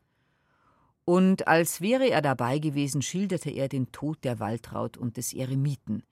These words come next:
wies auf einen kaum sichtbaren rötlichen Flecken an der Wand und meinte befriedigt, "Da hatten der Siegfried abgestochen." Gerade als ob er eine Viertelstunde vorher dem Vatermörder mit dem gefüllten Maßkrug zugetrunken hätte.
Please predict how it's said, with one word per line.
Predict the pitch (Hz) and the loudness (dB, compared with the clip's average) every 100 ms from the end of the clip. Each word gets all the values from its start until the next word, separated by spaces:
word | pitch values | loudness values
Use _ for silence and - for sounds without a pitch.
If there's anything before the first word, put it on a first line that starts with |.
| _ _ _ | _ _ _
wies | 123 156 214 - - - | -2 2 2 0 -4 -4
auf | 120 120 | -6 -6
einen | - 117 117 | -4 -4 -4
kaum | - 123 170 | 0 0 2
sichtbaren | 156 190 - - 117 123 117 | 0 -2 -6 -2 0 2 0
rötlichen | 135 180 - 127 135 | 0 -2 -4 -4 -4
Flecken | 135 156 180 | -4 -4 -2
an | - 135 | 0 0
der | 135 | 2
Wand | 120 143 202 - - - | 4 4 4 0 -12 0
und | 170 143 | 0 4
meinte | 143 196 233 | 2 4 2
befriedigt, | 180 156 - 165 185 196 - - _ _ _ _ _ | 2 0 -2 -2 0 -2 -4 -18 _ _ _ _ _
"Da | - 151 151 110 | 2 4 4 2
hatten | 151 147 | -2 -2
der | 135 127 | -2 -2
Siegfried | - 139 - - 127 - | -2 -2 -2 -6 -6 -8
abgestochen." | 104 - - 120 - 98 - _ _ _ _ _ _ | -14 -10 -8 -8 -8 -10 -10 _ _ _ _ _ _
Gerade | 147 123 180 240 214 | -2 4 4 4 2
als | 135 135 | 0 -2
ob | 175 165 | -2 0
er | - | 0
eine | 135 131 | 0 0
Viertelstunde | 226 131 - 175 151 | -4 -6 -4 -2 -2
vorher | - 143 165 151 135 | -4 0 0 0 -2
dem | 113 | -2
Vatermörder | 113 120 120 - 123 123 127 131 123 | -2 0 0 2 2 2 0 -2 0
mit | 117 113 | -2 -2
dem | 110 | -4
gefüllten | 110 117 - 143 - 123 | -4 -8 -6 -6 -2 -2
Maßkrug | 117 120 - - 120 - | -2 -4 -10 -6 -8 -8
zugetrunken | - 113 - - 110 - | -8 -8 -10 -8 -8 -8
hätte. | 113 - - | -10 -10 -12